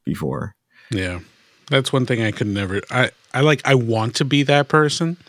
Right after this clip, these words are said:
Speaker 2: right?
Speaker 1: Mm-hmm.
Speaker 2: Like, I want to care enough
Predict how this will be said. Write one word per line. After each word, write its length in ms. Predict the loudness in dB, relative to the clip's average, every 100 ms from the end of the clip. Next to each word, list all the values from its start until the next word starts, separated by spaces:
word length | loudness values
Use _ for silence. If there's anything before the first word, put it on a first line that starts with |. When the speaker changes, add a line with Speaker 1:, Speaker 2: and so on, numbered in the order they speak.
| _ _ _ _ _ 2
Speaker 2:
right? 260 | 4 6
Speaker 1:
Mm-hmm. 280 | 4 2 0
Speaker 2:
Like, 140 | 0
I 80 | 2
want 420 | 4 2 0 0
to 500 | -2 0 2 4 2 -2 -12 _ _ _ _ _ _ _ _ _ _ _ _ -6
care 480 | -4 2 4 6 6
enough 640 | 4 2 0 -2 -10 -14